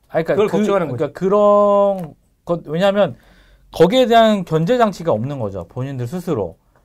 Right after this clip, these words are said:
Speaker 1: 견제를
Speaker 2: 음.
Speaker 1: 해본 적이 없기 때문에
Speaker 2: 네네.
Speaker 1: 그런 게 항상 문제가 됐던 부분이고 그런 것들은 충분히 견제할 수 있-, 있는 거죠.
Speaker 2: 음.
Speaker 1: 뭐, 그러니까 제도를 만드는 곳은 만드는 곳. 뭐, 그, 왜냐하면 똑같잖아요. 그러니까 부정부패가 항상 문제가 되는 게,
Speaker 2: 네.
Speaker 1: 어,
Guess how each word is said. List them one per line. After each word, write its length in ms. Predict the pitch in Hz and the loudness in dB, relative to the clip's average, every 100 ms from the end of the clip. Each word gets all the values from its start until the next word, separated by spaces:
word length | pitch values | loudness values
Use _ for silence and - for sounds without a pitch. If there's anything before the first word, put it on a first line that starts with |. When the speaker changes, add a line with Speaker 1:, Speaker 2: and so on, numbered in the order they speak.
| - | -12
Speaker 1:
견제를 280 | 143 123 180 | -6 -4 0
Speaker 2:
음. 40 | 214 | -2
Speaker 1:
해본 160 | 226 | -2
적이 180 | 208 180 | -2 -2
없기 220 | 110 143 | -2 -4
때문에 640 | 170 160 139 160 175 143 120 | -4 -4 -4 -6 -6 -8 -10
Speaker 2:
네네. 220 | 107 104 _ - | -14 -16 _ -8
Speaker 1:
그런 220 | 156 180 | -2 0
게 60 | |
항상 280 | 180 170 170 | 0 -2 -4
문제가 340 | 120 123 156 139 | -4 -2 -2 -2
됐던 260 | 113 147 | -6 -8
부분이고 680 | 120 107 123 113 151 147 101 _ _ | -8 -8 -8 -8 -8 -8 -8 _ _
그런 200 | 214 254 | -2 0
것들은 340 | 269 269 240 | 0 -2 -8
충분히 380 | 220 262 262 269 | -8 -10 -8 -8
견제할 360 | 170 147 196 202 | -8 -6 -4 -4
수 140 | - | -6
있-, 160 | 127 113 - | -12 -12 -10
있는 360 | 170 226 247 | -6 -4 -4
거죠. 500 | 160 110 147 110 98 | -4 -6 -8 -10 -14
Speaker 2:
음. 320 | 180 127 117 113 | -14 -12 -12 -12
Speaker 1:
뭐, 360 | 107 104 98 | -10 -10 -12
그러니까 260 | 113 117 - _ _ _ | -10 -10 -10 _ _ _
제도를 340 | 139 139 190 | -4 0 2
만드는 400 | 180 113 160 180 | 2 0 -2 -4
곳은 220 | 165 156 170 | -4 -4 -4
만드는 420 | 107 120 117 98 | -4 -6 -8 -10
곳. 300 | 95 90 110 - | -12 -14 -18 -20
뭐, 100 | 139 | -18
그, 200 | 202 185 | -16 -10
왜냐하면 460 | 165 240 247 190 - | -4 -2 -2 -6 -10
똑같잖아요. 460 | 240 - - 220 165 | -6 -2 0 0 -2
그러니까 140 | 139 | -6
부정부패가 540 | 139 214 262 220 226 208 | -4 -4 -4 -4 0 0
항상 240 | 196 190 | 0 -4
문제가 340 | 127 120 175 170 | -4 -4 -4 -4
되는 260 | 143 135 | -6 -8
게, 340 | 143 156 110 90 | -8 -8 -10 -14
Speaker 2:
네. 100 | 254 - _ _ _ _ - | -20 -20 _ _ _ _ -12
Speaker 1:
어, 640 | 104 104 104 104 98 95 | -8 -6 -8 -10 -14 -20